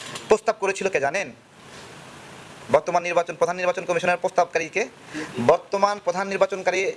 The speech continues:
নির্বাচন কমিশনের প্রস্তাবকারী হলো মাহমুদুর রহমান স্যার। আপনারা কি জানেন এটা, এই খবর জানেন? আচ্ছা, আমরা মাহমুদুর রহমান স্যারের কাছে গেলাম, "স্যার, আপনি তো ভালো বোঝেন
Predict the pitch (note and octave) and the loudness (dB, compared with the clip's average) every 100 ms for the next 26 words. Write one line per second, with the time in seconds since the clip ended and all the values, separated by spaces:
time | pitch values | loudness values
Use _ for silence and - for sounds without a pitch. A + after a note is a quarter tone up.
0 | - D#3+ F3+ F#3 F3 E3+ F#3 F3 F#3 F3 | -4 0 0 -2 -4 -2 -2 -2 0 0
1 | - E3 F3 D3 D#3+ F#3 E3 C#3 A#2+ A2+ | 0 -2 0 -2 -2 0 0 0 -6 -8
2 | - - - - - - - - - F#3 | -10 -14 -20 -20 -20 -20 -12 -4 -2 0
3 | D#3+ G3+ G#3+ - - F#3 G3 C#3+ - - | -2 -2 -2 -4 -4 -2 -2 -4 -12 -20
4 | - - - - - D#3+ A#3+ D3+ - - | -20 -20 -18 -6 2 2 2 -6 -12 -18
5 | - D#3 C#3 C3+ - B2 - A2+ G2 - | -12 -10 -12 -6 0 0 -2 -10 -10 -12
6 | - - - C3 D3+ G#3 G#3 E3 F3+ G3 | -14 -12 -2 -2 2 0 0 -4 -2 -2
7 | G3 G3 F#3+ F3 F3+ E3+ D#3 D3 D#3 F#3+ | 0 -2 0 0 0 -4 -2 0 -2 -6
8 | - - - D3+ D#3 C#3+ D3+ C3 C3 B2+ | -16 -20 0 2 2 -2 -6 -4 0 0
9 | B2 B2+ A3 | 0 0 -2